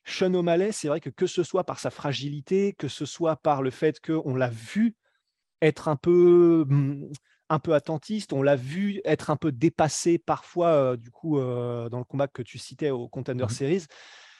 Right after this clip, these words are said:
Speaker 1: j'ai pas cette même sensation d'inéluctable succès au plus haut niveau, en fait.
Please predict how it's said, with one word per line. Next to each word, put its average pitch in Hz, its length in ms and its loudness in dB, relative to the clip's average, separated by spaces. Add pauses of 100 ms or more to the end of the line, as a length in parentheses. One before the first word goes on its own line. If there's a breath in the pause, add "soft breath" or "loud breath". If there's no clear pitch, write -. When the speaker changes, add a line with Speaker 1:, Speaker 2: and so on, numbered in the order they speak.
(220 loud breath)
Speaker 1:
j'ai 127 280 -2
pas 226 200 0
cette - 300 -4
même 165 160 0
sensation 165 680 -4 (180)
d'inéluctable 190 1040 0
succès - 640 -6
au - 80 -2
plus - 180 -8
haut 143 80 0
niveau, 123 300 -6
en 117 80 -10
fait. - 240 -20